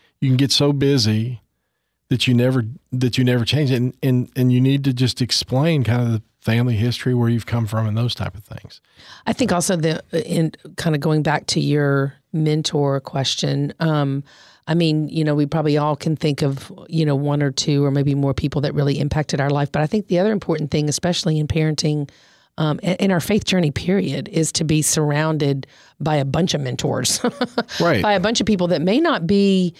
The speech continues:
Speaker 2: that much better off than you. Um, maybe they're even a little behind you, but, but you're all on this journey together, trying to keep each other on the path to heaven. And I mean, you know, I, I, I, I
Speaker 1: Even
Speaker 2: know we still have, you know,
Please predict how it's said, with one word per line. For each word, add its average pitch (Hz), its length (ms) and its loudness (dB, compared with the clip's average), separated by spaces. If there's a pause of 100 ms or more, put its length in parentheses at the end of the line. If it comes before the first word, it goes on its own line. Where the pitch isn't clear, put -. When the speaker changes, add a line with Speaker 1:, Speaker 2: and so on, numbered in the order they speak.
(240)
Speaker 2:
that 175 300 0
much 226 240 -2
better 202 260 2
off 208 200 0
than 208 180 2
you. 226 520 2
Um, 151 360 0
maybe 151 220 2
they're 170 120 4
even 180 220 2
a 170 80 2
little 190 180 2
behind 165 460 0
you, 226 260 4
but, 180 260 0 (360)
but 180 160 0
you're 156 180 2
all 220 440 2
on 175 220 0
this 160 180 0
journey 170 400 2
together, 151 400 2
trying 160 260 0
to 143 60 0
keep - 260 -4
each - 160 0
other 143 260 2
on 139 120 0
the 135 80 0
path 135 300 -2
to 135 100 -2
heaven. 131 500 -2
And 156 380 -2 (360)
I 160 100 0
mean, 147 300 2 (120)
you 165 220 0
know, 135 360 -2
I, 160 140 -4 (100)
I, 156 80 0
I, 156 380 -4
I 147 60 0
Speaker 1:
Even 143 260 2
Speaker 2:
know 156 120 4
we 147 200 2
still 143 580 0
have, 151 300 -2 (260)
you 160 160 -2
know, 143 240 -4